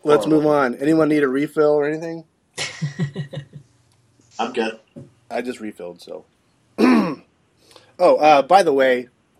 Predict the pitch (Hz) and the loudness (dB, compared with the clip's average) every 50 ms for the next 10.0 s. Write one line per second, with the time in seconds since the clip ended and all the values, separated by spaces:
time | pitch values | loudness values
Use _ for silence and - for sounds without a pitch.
0 | _ _ - 131 131 131 127 - - 143 135 135 135 _ - _ _ _ _ _ | _ _ -14 -14 -14 -14 -14 -8 -4 -2 -2 -2 -4 _ -20 _ _ _ _ _
1 | _ _ _ _ _ 135 156 180 170 143 143 147 143 139 131 127 - 131 123 120 | _ _ _ _ _ -6 -4 -2 0 2 2 2 2 2 -2 -4 -2 -2 -2 -2
2 | 123 123 131 131 120 117 120 117 117 - - 110 101 98 101 98 _ _ _ _ | -2 -4 -8 -8 -8 -6 -6 -8 -10 -10 -12 -12 -12 -14 -14 -18 _ _ _ _
3 | _ _ _ _ _ _ _ _ _ _ _ _ _ _ _ _ _ _ _ _ | _ _ _ _ _ _ _ _ _ _ _ _ _ _ _ _ _ _ _ _
4 | 110 117 120 120 123 120 117 113 117 113 - 127 123 120 113 107 107 107 117 107 | -4 -2 0 0 0 2 2 2 0 0 0 -2 0 2 2 0 0 -2 -4 -6
5 | 98 95 - 98 90 87 - - 80 78 - _ _ _ _ - 127 135 139 143 | -6 -8 -10 -12 -12 -10 -10 -10 -12 -12 -12 _ _ _ _ -8 -4 -4 -4 -2
6 | 147 143 135 135 135 131 131 131 123 127 _ _ _ _ _ - 117 127 139 151 | -2 -2 0 0 0 0 0 -2 -4 -8 _ _ _ _ _ -12 -6 -4 -2 -2
7 | 160 165 170 165 165 165 165 165 165 156 151 _ _ _ _ _ _ _ _ - | -2 -2 -2 -2 -4 -4 -6 -8 -12 -18 -20 _ _ _ _ _ _ _ _ -10
8 | 139 147 156 151 - 151 135 131 - - 135 123 120 117 _ - _ _ _ _ | -4 -4 -4 -4 -4 -6 -6 -6 -6 -4 -4 -4 -4 -4 _ -20 _ _ _ _
9 | - 139 127 120 - - 151 147 139 - - 139 131 127 120 120 120 113 113 - | -12 -12 -12 -10 -6 -4 -4 -4 -6 -8 -8 -4 -4 -2 -2 -4 -6 -8 -10 -18